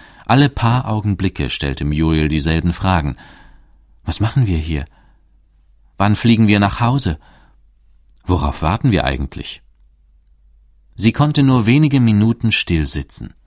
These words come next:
Dann lief sie wieder los, im Sturmschritt durch das große Gebäude.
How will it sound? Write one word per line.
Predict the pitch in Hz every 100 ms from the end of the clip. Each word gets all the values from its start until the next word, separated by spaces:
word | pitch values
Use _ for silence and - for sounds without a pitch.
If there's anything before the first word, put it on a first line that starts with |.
| _ _ _ _ -
Dann | 78 78
lief | 80 82 -
sie | 85
wieder | 80 92
los, | 98 104 76 - - -
im | 90
Sturmschritt | - 117 110 110 - 98 -
durch | 87
das | - 87
große | - 87 90
Gebäude. | 90 90 87 82 71